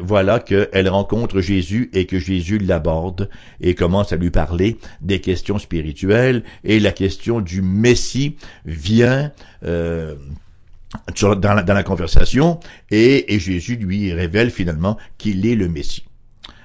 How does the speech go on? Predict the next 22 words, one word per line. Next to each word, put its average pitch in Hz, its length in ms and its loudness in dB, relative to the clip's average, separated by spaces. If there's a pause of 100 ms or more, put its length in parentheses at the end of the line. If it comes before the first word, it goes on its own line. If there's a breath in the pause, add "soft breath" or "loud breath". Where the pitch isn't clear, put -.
(140)
Bon, 123 340 2
après 98 360 -2
quelques 87 420 -4
échanges, 110 480 -2
elle 82 100 -2
est 76 240 -10
toute 170 220 0
énervée, 92 600 -2
toute - 220 -2
excitée. 131 640 0 (360 loud breath)
Elle 98 320 2
laisse 135 280 6
là 110 320 2
ses - 220 6
pots - 380 4
parce - 180 -2
qu'elle 95 180 -4
venait 90 280 -2
pour - 260 -8
cueillir 92 420 0
de 87 120 0
l'eau. 139 260 0